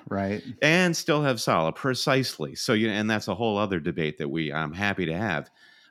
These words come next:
Speaker 2: Uh, so if you, if you wanna start with Salah and one of Kane or Haaland, I think where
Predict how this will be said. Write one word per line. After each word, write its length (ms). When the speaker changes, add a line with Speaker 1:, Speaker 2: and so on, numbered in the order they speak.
Speaker 2:
Uh, 360
so 320
if 240
you, 140
if 120
you 120
wanna 240
start 240
with 120
Salah 480
and 220
one 140
of 100
Kane 260
or 140
Haaland, 520
I 80
think 280
where 380